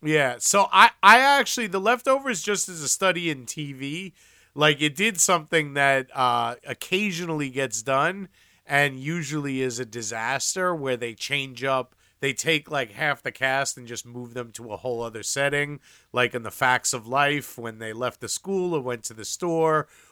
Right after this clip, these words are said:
Or I feel like every year Mork and Mindy was, like, in a completely different setting. Like, in some it was set in their house, and some they were running a store. So this one in The Leftovers, the beginning of the season, they just took them,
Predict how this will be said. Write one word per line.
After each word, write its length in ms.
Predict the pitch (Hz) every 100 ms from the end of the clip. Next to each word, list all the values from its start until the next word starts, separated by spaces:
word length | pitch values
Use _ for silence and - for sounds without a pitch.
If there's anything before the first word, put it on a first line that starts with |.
| _
Or 240 | 139 135
I 80 | 131
feel 260 | - 160 143
like 300 | 143 127 -
every 300 | 147 135 147
year 260 | 135 143 143
Mork 460 | 127 131 135 -
and 160 | 120 113
Mindy 480 | 127 143 147 160 156
was, 260 | 139 113
like, 220 | 123 117
in 100 | 120
a 60 | 113
completely 680 | - 117 - 127 143 139 113
different 720 | 127 127 - 135 117 107 - _ _ _ -
setting. 720 | - 165 165 160 165 156 151
Like, 260 | 123 120
in 240 | 127 117 107
some 320 | - 147 139
it 60 | 127
was 160 | 117
set 260 | - 139 127
in 120 | 120
their 160 | 110 101
house, 500 | 170 160 156 151 110
and 80 |
some 320 | - 147 135 127
they 100 | 113
were 140 | 110
running 340 | 110 117 110
a 60 | 107
store. 580 | - - 156 160 160 156 _ _ -
So 160 | -
this 260 | 190 262 -
one 220 | 269 247
in 80 | 214
The 100 | 180
Leftovers, 560 | 170 190 - 190 147 123
the 60 |
beginning 280 | 135 156 160
of 40 |
the 100 | 143
season, 320 | 127 175 160 127
they 140 | 127
just 280 | 117 131 -
took 280 | 170 156 -
them, 320 | 131 120